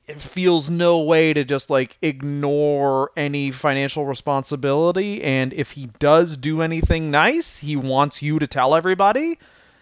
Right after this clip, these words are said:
'Cause that's the way it works. Like, he doesn't feel like he owes anything to anybody, 'cause after all, Brian Pillman is a subcontractor and not an employee. So I would say she probably did it because she was freaked out and thought this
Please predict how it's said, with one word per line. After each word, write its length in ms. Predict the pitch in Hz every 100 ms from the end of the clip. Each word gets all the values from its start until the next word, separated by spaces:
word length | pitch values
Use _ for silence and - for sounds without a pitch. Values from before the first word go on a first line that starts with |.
| _ _ -
'Cause 280 | 185 160 131
that's 300 | 156 151 -
the 100 | 160
way 220 | 147 156
it 100 | 156
works. 400 | 127 156 277 -
Like, 180 | 156 131
he 260 | 143 147 131
doesn't 320 | 120 143 147
feel 160 | 151
like 100 | 143
he 160 | 135 143
owes 260 | 131 131 131
anything 300 | 131 135 127
to 60 |
anybody, 480 | 123 139 151 180 277
'cause 260 | 160 120 123
after 340 | 131 117 120
all, 120 | 123
Brian 240 | 147 120 113
Pillman 320 | 127 127 120
is 120 | 113
a 100 | 120
subcontractor 1200 | 110 131 123 123 123 123 127 117 147 180 190 196
and 320 | - 127 117 117
not 260 | 117 117 -
an 160 | 127
employee. 1000 | 113 110 110 - 113 113 117 131 247 339 - - -
So 480 | - - 143 135 127 127
I 180 | 120
would 160 | 123 123
say 180 | - 143
she 160 | -
probably 460 | 156 160 165 185 190
did 160 | 190 214
it 180 | 294
because 360 | - 156 180 180
she 120 | -
was 140 | 180 175
freaked 380 | - 151 170 180
out 180 | 190
and 140 | 208 208
thought 520 | - 196 214 196 135
this 440 | 123 156 170 -